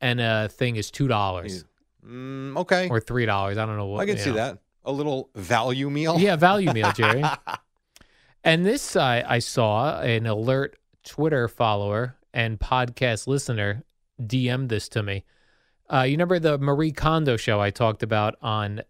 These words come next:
Speaker 1: Netflix?
Speaker 2: Sadly, yes, I do.
Speaker 1: Where she recommends that you only keep things in
Speaker 2: Yes,
Speaker 1: your home that
Speaker 2: that have
Speaker 1: spark joy.
Speaker 2: Yeah, right.
Speaker 1: So because of the popularity of this show and her book
Speaker 2: Our show or her show?
Speaker 1: Her show.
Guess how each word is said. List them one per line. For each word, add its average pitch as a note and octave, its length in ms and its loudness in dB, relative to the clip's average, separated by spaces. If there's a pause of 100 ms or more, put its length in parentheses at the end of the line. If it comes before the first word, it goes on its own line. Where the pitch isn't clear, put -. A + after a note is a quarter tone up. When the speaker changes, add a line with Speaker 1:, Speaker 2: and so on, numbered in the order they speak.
Speaker 1:
Netflix? A#2 480 -2
Speaker 2:
Sadly, F#2+ 420 -2
yes, B1+ 240 -12
I - 60 -18
do. - 80 -20
Speaker 1:
Where A#2+ 240 2
she A2 540 -4
recommends A#2 640 -2
that A2+ 160 -2
you A#2 180 0
only A#2 220 -2
keep - 320 -8
things A#2 440 -4
in C#3 120 -2
Speaker 2:
Yes, C3 100 0
Speaker 1:
your A#2+ 120 -2
home A2+ 260 -2
that G#2 100 -2
Speaker 2:
that A2+ 120 -2
have A2 100 -2
Speaker 1:
spark A#2 320 -2
joy. G2+ 480 -2
Speaker 2:
Yeah, E2 80 -20 (180)
right. - 200 -20 (800)
Speaker 1:
So - 240 2
because D3+ 520 0
of C3+ 100 -4
the A#2+ 80 0
popularity C3 800 0
of G#2+ 120 -2
this G#2+ 140 -2
show A#2 380 0
and A2 180 -2
her G2 140 -4
book G#2 480 -2
Speaker 2:
Our A#2+ 160 -2
show D3+ 240 0
or G#2+ 160 -4
her G2 200 -6
show? - 140 -12
Speaker 1:
Her D#3 220 6
show. F#2+ 400 -2